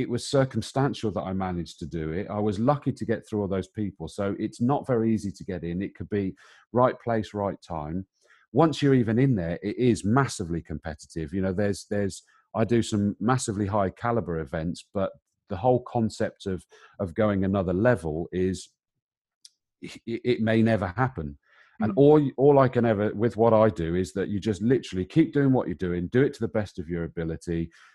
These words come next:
Speaker 1: stay reliable, never let anyone down, and what will be, will be. And, and, you know, I can't lose, because the fact that I get paid to travel round to U K circuits, European circuits,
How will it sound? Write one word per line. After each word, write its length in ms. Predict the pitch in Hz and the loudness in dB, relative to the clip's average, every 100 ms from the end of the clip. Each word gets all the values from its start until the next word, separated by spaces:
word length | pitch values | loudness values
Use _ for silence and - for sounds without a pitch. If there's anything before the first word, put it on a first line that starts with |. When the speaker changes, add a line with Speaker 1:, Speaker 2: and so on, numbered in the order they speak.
| _ | _
Speaker 1:
stay 420 | - - 127 147 | -18 0 4 6
reliable, 720 | 135 127 120 120 110 82 76 | 8 6 6 6 4 2 0
never 280 | 78 113 123 | 0 0 2
let 360 | 123 131 123 117 | 2 2 0 0
anyone 420 | 107 98 95 90 | 0 0 0 -2
down, 440 | 82 78 73 80 - _ _ _ - | -2 -4 -4 -8 -12 _ _ _ -6
and 480 | 95 92 95 95 - _ - | -4 -2 0 -2 -6 _ -6
what 260 | 90 123 | 2 2
will 140 | 113 98 | 2 2
be, 240 | 117 104 | 2 2
will 140 | 80 78 | 0 -2
be. 280 | 87 65 _ _ _ _ _ _ - | -4 -6 _ _ _ _ _ _ -10
And, 160 | 101 87 | -8 -6
and, 300 | 110 104 101 - - | -4 -2 -2 -6 -2
you 100 | 110 | 2
know, 120 | 113 | 4
I 120 | 131 | 4
can't 400 | 131 131 113 95 | 4 2 2 4
lose, 320 | 127 90 80 | 2 2 -2
because 400 | 90 82 104 90 | -4 -4 -4 -4
the 100 | 95 | -6
fact 260 | - 123 - | -2 -2 -2
that 80 | - | -4
I 100 | 104 | -2
get 260 | 107 - | -2 -2
paid 300 | - 107 85 | 0 0 0
to 100 | - | -6
travel 520 | - 110 110 87 95 90 | -2 2 2 2 -2 0
round 420 | 101 101 98 90 | 0 0 -2 -4
to 260 | 98 87 87 | -4 -2 -2
U 260 | 80 107 - | 0 0 0
K 200 | 104 95 | -4 -4
circuits, 520 | - 95 92 78 - | -2 -4 -4 -8 -6
European 420 | 87 82 104 95 | -8 -4 -4 -4
circuits, 560 | - 92 - 87 - | -4 -6 -6 -8 -10